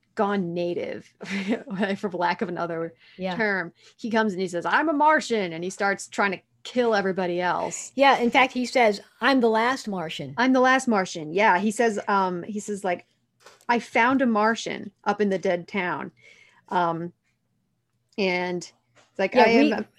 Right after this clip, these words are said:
Speaker 1: yeah,
Speaker 2: read
Speaker 1: the
Speaker 2: that part because he, it's, I read that and I was like, "What?"
Speaker 1: Yeah.
Speaker 2: Oh, yeah,
Speaker 1: It
Speaker 2: read
Speaker 1: says,
Speaker 2: it.
Speaker 1: "I found a Martian up at the dead town. I didn't think I'd find him.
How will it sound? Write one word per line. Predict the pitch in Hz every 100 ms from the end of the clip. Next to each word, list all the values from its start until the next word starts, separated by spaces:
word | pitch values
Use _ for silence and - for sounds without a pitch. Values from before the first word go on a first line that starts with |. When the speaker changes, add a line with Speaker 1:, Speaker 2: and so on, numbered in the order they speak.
| _ 233
Speaker 1:
yeah, | 262 302
Speaker 2:
read | 320
Speaker 1:
the | 269
Speaker 2:
that | 233
part | 269 208
because | 226 262 220
he, | 247 233 -
it's, | 240 226 - 285 -
I | 254
read | 277 285
that | 269
and | 226
I |
was | 233
like, | 226 165
"What?" | 208 427 - _ _ _ _ 196
Speaker 1:
Yeah. | 196 302
Speaker 2:
Oh, | 320 320 294 254 180 - _ _
yeah, | 226
Speaker 1:
It | 208
Speaker 2:
read | 208
Speaker 1:
says, | 208 202
Speaker 2:
it. | - -
Speaker 1:
"I | 226
found | 247 262 320 339
a |
Martian | 269 285 302 - - - _ _ _ - -
up | 233
at | 247
the | 233
dead | 233 214
town. | 214 233 170 147 - _ _ -
I |
didn't | 285 262
think | 285 240
I'd | 220
find | 262 285 247
him. | 156 -